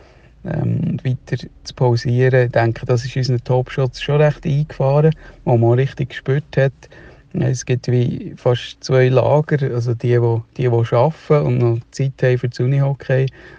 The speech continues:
und dann die, wo Unihockey wirklich als Prio Nummer eins anschauen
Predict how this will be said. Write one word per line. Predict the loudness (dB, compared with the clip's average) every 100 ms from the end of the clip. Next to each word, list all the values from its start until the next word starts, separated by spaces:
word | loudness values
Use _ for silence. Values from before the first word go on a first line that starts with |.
| -4
und | -2
dann | 0
die, | 2 2
wo | 2
Unihockey | 2 2 2 0 -2 0
wirklich | 0 -2 -4
als | -6 -8
Prio | -6 -2 0 2
Nummer | 2 2 2
eins | 2 0 0
anschauen | 0 0 0 0 -2